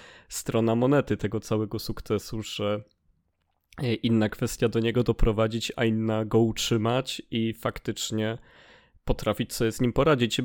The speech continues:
Pamiętam, że Final Fantasy czternaście miało zwykle takie problemy na początku,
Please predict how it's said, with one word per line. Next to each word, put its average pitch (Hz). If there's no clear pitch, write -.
Pamiętam, 151
że 139
Final 147
Fantasy 139
czternaście 170
miało 117
zwykle 117
takie 113
problemy 120
na 120
początku, -